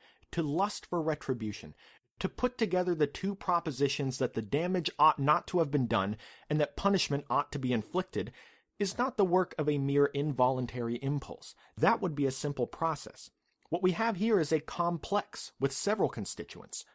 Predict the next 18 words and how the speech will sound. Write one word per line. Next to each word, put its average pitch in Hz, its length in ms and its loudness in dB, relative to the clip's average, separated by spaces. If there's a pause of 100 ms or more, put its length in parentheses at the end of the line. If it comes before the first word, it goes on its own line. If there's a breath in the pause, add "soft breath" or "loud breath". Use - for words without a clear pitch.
(100)
realization, 123 720 0 (280)
indignation, 131 720 -2 (280)
condemnation, 123 760 0 (280)
and 131 140 -2
retribution. 135 680 -4 (600 soft breath)
These 220 220 -4
cannot 180 380 0
occur 160 300 2
without 139 340 2
assent 143 440 -2
by 127 140 4
the 120 100 2
mind 127 400 0
to 127 60 -2
whatever 127 300 2
has 123 140 -2
struck - 340 0
it." - 160 -18